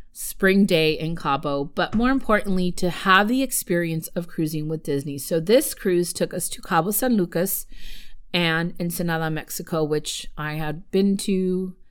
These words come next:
this year at least three <laughs> times. So again, it wasn't really port driven for me. It was more about experiencing Disney again so many years later. So in Cabo San Lucas, we didn't have anything planned.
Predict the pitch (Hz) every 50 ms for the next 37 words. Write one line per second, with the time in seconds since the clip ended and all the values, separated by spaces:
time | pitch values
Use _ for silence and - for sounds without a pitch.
0 | - - - - 170 - - 185 160 156 147 - - 175 170 170 - - - 175
1 | 165 151 - - - 226 254 - - 202 196 - - - - - - - - -
2 | 311 262 - - - - 247 202 185 180 175 175 170 170 - - - - - -
3 | - - - - - - 214 196 - 247 220 208 208 208 202 208 208 208 190 220
4 | 208 - 185 180 180 175 175 175 170 - - 180 - 165 - 175 165 156 156 156
5 | 147 - 151 151 170 185 180 180 180 175 170 - 180 165 165 151 - - 160 156
6 | 151 156 156 156 156 143 131 - - - - - - - 170 160 156 151 156 156
7 | - 175 151 151 147 - 151 143 139 147 147 143 143 135 131 131 - 139 131 131
8 | 123 127 131 135 131 - - - - - - - - - 175 156 156 156 151 147
9 | 143 131 127 127 127 139 135 - - - 135 123 - - - - - - - -
10 | - - - - - - 247 240 247 240 - - 269 311 392 - - 370 277 226
11 | 208 202 226 196 - - 202 190 180 170 190 226 240 - 277 254 226 208 190 190
12 | 196 - 170 156 151 - - - 180 165 165 160 160 165 170 160 -